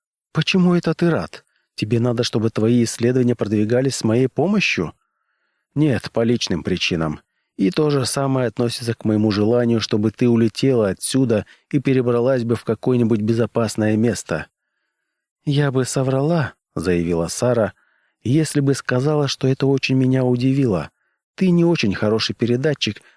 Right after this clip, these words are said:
но достаточно хороший на близком расстоянии. Очень жаль, дорогуша, что ты не можешь воспринимать то, что думаю я».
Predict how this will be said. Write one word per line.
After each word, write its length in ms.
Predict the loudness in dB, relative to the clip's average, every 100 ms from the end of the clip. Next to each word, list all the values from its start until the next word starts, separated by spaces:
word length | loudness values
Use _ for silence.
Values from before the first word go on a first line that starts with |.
| _
но 100 | -2
достаточно 600 | 0 -2 -2 -2 0 -2
хороший 480 | -2 0 0 0 0
на 100 | 0
близком 440 | 0 0 0 -2 -2
расстоянии. 720 | -2 -2 0 0 0 -2 -4 _ _ _ _ -4
Очень 380 | -2 0 0 2
жаль, 240 | 0 0
дорогуша, 560 | 0 0 0 0 0 -2
что 180 | -2
ты 160 | -2 0
не 140 | 2
можешь 320 | 2 2 0 -4
воспринимать 720 | -6 -2 0 0 0 0 -4 _
то, 160 | -4
что 280 | -4 -4 -4
думаю 460 | 0 2 2 2 0
я». 340 | 0 0 -2